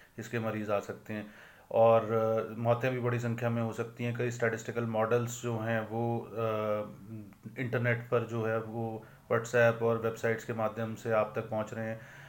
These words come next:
पर मुझे लगता है कि ये जो doomsayers हैं, डूम्सडे की जो saying है या जो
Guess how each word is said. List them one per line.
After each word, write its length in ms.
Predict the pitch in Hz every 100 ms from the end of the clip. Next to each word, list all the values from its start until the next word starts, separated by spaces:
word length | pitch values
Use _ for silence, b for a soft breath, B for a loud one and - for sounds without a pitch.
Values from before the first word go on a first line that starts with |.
| B B
पर 300 | 135 143 143
मुझे 300 | 143 139 151
लगता 260 | 147 143 147
है 160 | 139 143
कि 180 | 151
ये 60 | 147
जो 100 | 147
doomsayers 880 | 123 131 143 123 131 123 123 120 -
हैं, 600 | 117 107 101 - 110 110
डूम्सडे 400 | 131 131 131 127
की 120 | 120
जो 120 | 123
saying 440 | 120 127 123 120 110
है 220 | 107 107
या 160 | 113 113
जो 460 | 113 120 117 -